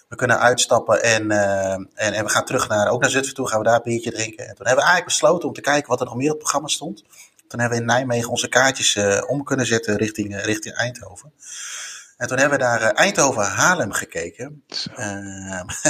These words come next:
Speaker 1: <laughs> het mooie aan dat verhaal is, wij namen toen vroeger nog wel eens de camera mee, namen wat beelden op voor, we hadden toen een, nog een, nog een website. En, eh, dat zetten we toen wel eens wat op. En dan zou je denken, Eindhoven-Haarlem, dat is, eh,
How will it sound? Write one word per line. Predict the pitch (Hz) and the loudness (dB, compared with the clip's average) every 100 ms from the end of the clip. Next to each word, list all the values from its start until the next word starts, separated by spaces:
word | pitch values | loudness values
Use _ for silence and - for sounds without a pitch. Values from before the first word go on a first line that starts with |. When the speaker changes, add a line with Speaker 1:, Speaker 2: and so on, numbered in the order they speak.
| - - - | -4 -8 -12
Speaker 1:
<laughs> | - - - - - | -10 -10 -10 -4 -2
het | 117 | 4
mooie | 139 160 | 6 6
aan | 123 | 6
dat | 139 - | 4 6
verhaal | 120 110 | 4 4
is, | 110 | 4
wij | 107 | 4
namen | 110 123 117 | 4 2 0
toen | 104 | -2
vroeger | - 120 117 | 0 0 0
nog | 101 | -2
wel | 98 98 | -2 0
eens | - | -2
de | 95 92 | -4 2
camera | 113 113 104 | 2 4 2
mee, | 101 98 101 | 2 2 0
namen | 95 92 | -4 -4
wat | 92 90 | -4 2
beelden | 107 98 95 | 4 6 4
op | 95 - | 2 0
voor, | - 87 85 | -2 -6 -6
we | 104 | -6
hadden | - | -6
toen | - 90 | -8 -16
een, | 87 | -18
nog | - - | -14 -14
een, | 92 80 | -12 -16
nog | - | -16
een | 101 | -4
website. | 104 107 104 92 101 - - - - - - - _ _ | -2 2 2 2 -4 -14 -16 -12 -10 -10 -12 -16 _ _
En, | 104 95 95 92 | -2 0 0 -2
eh, | 98 95 92 92 90 90 90 | -2 2 4 4 6 4 4
dat | 98 95 | 0 0
zetten | - 107 95 | 2 2 0
we | |
toen | 98 107 | -4 -2
wel | 90 | -2
eens | - | -2
wat | 92 | -2
op. | 107 127 | -2 -2
En | 95 | -4
dan | 95 | 2
zou | 110 | 4
je | 104 | 6
denken, | 117 117 120 | 4 2 2
Eindhoven-Haarlem, | 123 127 113 107 110 113 104 | 2 2 2 4 4 4 2
dat | 101 | 0
is, | 104 - | 0 0
eh, | 104 98 95 | 2 2 0